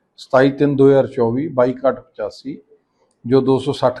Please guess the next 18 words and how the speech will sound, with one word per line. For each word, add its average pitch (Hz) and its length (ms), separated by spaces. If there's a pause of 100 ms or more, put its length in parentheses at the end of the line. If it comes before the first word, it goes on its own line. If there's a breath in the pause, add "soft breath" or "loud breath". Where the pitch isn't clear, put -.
ਗ੍ਰਾਮ 135 240
ਹੈਰੋਇਨ 131 340
ਦੇ 131 80
ਵਿੱਚ 127 180
ਮੁਕੱਦਮਾ 117 420
ਦਰਜ 107 320
ਹੋਇਆ 107 160
ਸੀ - 160
ਕਮਰਸ਼ੀਅਲ 127 400
ਕੁਆਂਟੀਟੀ 117 420
'ਚ, - 160 (640 soft breath)
ਉਸ 156 360
ਵਿਅਕਤੀ 135 360
ਦੀ 131 260
ਮੂਵੇਬਲ 147 760
ਔਰ 143 220
ਇਮੂਵੇਬਲ 117 560
ਪ੍ਰਾਪਰਟੀ 101 560